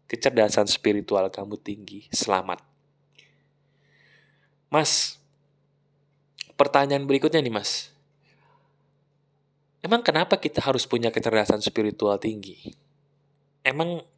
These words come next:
ada gunanya gitu? Sekarang saya mau tanya, tujuan kamu hidup di dunia ini apa sih? Coba apa? Bener nggak tebakan saya? Jawaban yang kamu keluarkan itu jawaban yang kamu dapatkan dari orang lain.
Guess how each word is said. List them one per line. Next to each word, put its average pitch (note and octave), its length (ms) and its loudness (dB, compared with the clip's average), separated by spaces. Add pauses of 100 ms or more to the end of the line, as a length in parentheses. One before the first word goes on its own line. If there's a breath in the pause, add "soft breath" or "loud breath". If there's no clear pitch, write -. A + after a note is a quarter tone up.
(140)
ada B2+ 160 2
gunanya A2+ 480 -6
gitu? C3+ 320 -10 (1500)
Sekarang A#2+ 400 -2
saya B2 160 0
mau A2 160 -6
tanya, F#2+ 320 -10 (880)
tujuan B2 480 0
kamu C3 240 0
hidup B2+ 240 -6
di A#2+ 160 -10
dunia A#2 240 0
ini A#2+ 160 -2
apa B2+ 160 -4
sih? B2+ 240 -6 (1400)
Coba A#2 320 2
apa? - 320 -8 (1120)
Bener D3+ 320 4
nggak B2 240 2
tebakan A#2 320 4
saya? G#2+ 560 2
Jawaban A2+ 480 4
yang A2 80 -4
kamu A2+ 240 0
keluarkan A2+ 480 2
itu A#2+ 160 -2
jawaban A#2 560 4
yang A2 80 -8
kamu G#2+ 240 0
dapatkan G2+ 480 0
dari A2 240 0
orang G#2+ 240 -2
lain. G2+ 320 -6